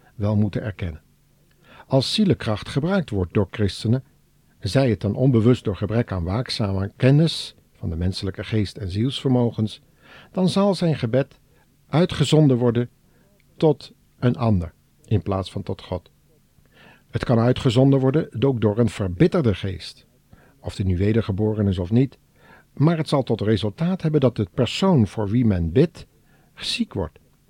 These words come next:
En daarom moeten wij nooit in gebed vragen of iemand gestraft wordt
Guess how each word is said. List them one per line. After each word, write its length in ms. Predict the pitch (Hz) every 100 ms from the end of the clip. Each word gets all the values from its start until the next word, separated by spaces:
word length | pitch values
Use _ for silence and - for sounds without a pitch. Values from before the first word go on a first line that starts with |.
| _ _ -
En 120 | 95
daarom 320 | 92 113 131
moeten 220 | 127 123 104
wij 140 | 95
nooit 480 | 87 98 147 180 -
in 160 | 139
gebed 320 | 120 90 107 -
vragen 440 | - 101 98 -
of 80 | 92
iemand 320 | 107 87 92
gestraft 680 | - 90 - - 214 185 -
wordt 260 | 104 85